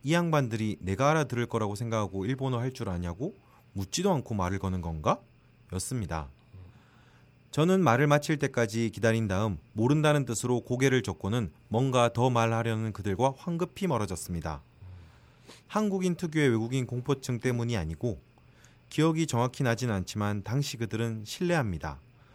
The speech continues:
어디 어디를 가려고 하는데 몇 번 버스를 타야 하고 정류장은 어디에 있나요?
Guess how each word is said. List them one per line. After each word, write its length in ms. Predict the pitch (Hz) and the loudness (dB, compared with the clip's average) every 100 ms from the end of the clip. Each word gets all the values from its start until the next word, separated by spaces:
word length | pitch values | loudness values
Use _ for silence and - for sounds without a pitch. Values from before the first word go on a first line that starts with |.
| - - | -20 -8
어디 280 | 101 123 143 | -2 0 4
어디를 340 | 135 117 120 | 2 2 -2
가려고 320 | 110 110 107 104 | 0 0 0 0
하는데 400 | 95 85 147 - 90 | -2 -2 -2 -4 -8
몇 200 | 92 - | -6 -2
번 180 | 143 | -2
버스를 440 | 147 156 - 143 135 | 0 -2 -2 -4 -4
타야 220 | 127 110 | -2 -2
하고 320 | 92 120 143 | -2 -4 -8
정류장은 1080 | 139 110 104 95 - _ _ _ 101 98 151 | -6 -6 -6 -8 -14 _ _ _ -4 -2 -4
어디에 300 | 101 95 147 | -4 -2 0
있나요? 420 | 180 113 90 82 | 2 0 -2 -4